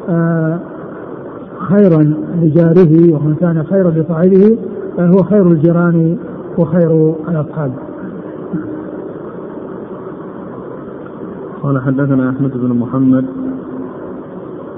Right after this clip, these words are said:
Speaker 1: أحمد بن محمد المروزي، وهو مردوية، وهو ثقة أخرج له البخاري.
Speaker 2: الترمذي والنسائي.
Speaker 1: نعم، الترمذي والنسائي.
Speaker 2: عبد الله بن
Speaker 1: عن عبد الله بن مبارك المروزي ثقة أخرج أصحاب في الستة.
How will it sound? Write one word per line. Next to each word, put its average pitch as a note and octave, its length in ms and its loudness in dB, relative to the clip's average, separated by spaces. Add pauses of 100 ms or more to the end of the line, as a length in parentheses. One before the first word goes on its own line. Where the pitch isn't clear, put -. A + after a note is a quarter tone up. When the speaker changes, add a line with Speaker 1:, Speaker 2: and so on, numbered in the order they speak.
(120)
Speaker 1:
أحمد F#3+ 240 4
بن F#3 60 6
محمد F#3+ 360 4
المروزي، F3 600 6 (920)
وهو F3+ 420 2
مردوية، E3+ 520 6 (600)
وهو D#3+ 120 2
ثقة E3+ 480 4
أخرج E3+ 320 4
له E3+ 340 4
البخاري. E3 500 2 (640)
Speaker 2:
الترمذي B2+ 400 -4
والنسائي. A#2 480 -6
Speaker 1:
نعم، D3+ 320 0
الترمذي F3 320 2
والنسائي. D3+ 340 0 (400)
Speaker 2:
عبد B2 160 -6
الله B2+ 180 0
بن A#2+ 40 -6
Speaker 1:
عن F3 180 4
عبد F3+ 140 6
الله G3+ 120 8
بن F3+ 120 8
مبارك F3+ 340 4
المروزي E3+ 480 6
ثقة E3+ 280 0 (420)
أخرج F3 280 4
أصحاب E3 280 2
في D3+ 280 0
الستة. E3 240 0